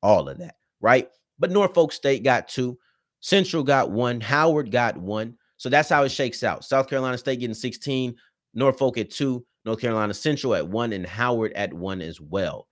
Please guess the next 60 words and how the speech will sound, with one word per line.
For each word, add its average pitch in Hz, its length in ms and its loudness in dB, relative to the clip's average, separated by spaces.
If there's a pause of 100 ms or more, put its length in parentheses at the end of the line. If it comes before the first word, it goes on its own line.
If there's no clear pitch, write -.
(240)
Going 80 160 -8
forward, 92 240 -6
you 104 60 -8
got 101 180 0
Jackson 104 480 -4
State 113 420 -2 (220)
and 120 160 -4 (100)
famu 127 680 -2 (100)
dominating 117 720 0 (180)
the - 60 -10
swac 87 380 -8
East. - 340 -16 (360)
And 127 100 -2
that's 113 100 0
how 135 160 0
it 143 80 0
is. 120 220 -4
I 165 100 0
think 160 200 -4
those 143 180 -2
are - 40 -2
the - 60 -6
two 135 280 -10
favorites 139 400 -2
in 127 120 -4
the 110 60 -2
conference. - 600 -14 (340)
So, 131 240 2
and 123 160 -2
they're 143 100 2
in 135 60 0
the 123 80 -2
same 139 300 -2
division. 156 480 -4
I 151 80 -2
would 123 160 -4
love 127 320 4
if 110 100 -4
they 117 80 0
were 104 80 2
on 98 200 -4
different 104 340 -4
sides 104 340 0
and 92 100 -8
could 87 140 -12
meet 101 240 -4
up, 123 220 -2 (200)
but 226 60 -4
that's 233 140 2
not 214 200 0
the 143 60 -6
case. - 380 -6
I'm 185 120 -2
okay 202 280 -2
with 180 160 -4
that 71 180 -6
not 76 200 -10
being 82 200 -8
the 78 80 -12
case. 120 340 -4